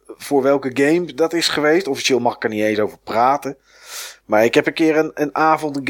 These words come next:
game getest waarbij ik alleen maar, en dat duurde drie uur lang, de game in moest. Een groepje moest vormen met iemand. Tien minuten moest wachten. De console uitzetten, weer aanzetten.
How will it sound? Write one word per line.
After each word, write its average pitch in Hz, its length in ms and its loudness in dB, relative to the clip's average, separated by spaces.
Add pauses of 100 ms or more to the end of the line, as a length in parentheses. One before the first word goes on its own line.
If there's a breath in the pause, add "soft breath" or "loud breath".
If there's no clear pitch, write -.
game 147 120 0
getest 147 400 -2
waarbij 127 420 2
ik - 200 -2
alleen 135 400 2
maar, 131 320 4
en 117 140 -6
dat 107 180 -4
duurde 110 220 -6
drie 143 220 -4
uur 151 180 2
lang, 151 320 2 (260 soft breath)
de 135 120 -10 (120)
game 180 220 2
in 175 100 2
moest. 180 480 -2 (500)
Een 104 100 -8
groepje 180 400 -2
moest 156 260 0
vormen 135 380 2
met 131 160 0
iemand. 131 580 0 (480)
Tien 180 180 2
minuten 135 340 0
moest 110 180 -4
wachten. 147 540 0 (420)
De - 100 -20
console 151 480 0
uitzetten, 120 720 0
weer 107 180 0
aanzetten. 139 760 0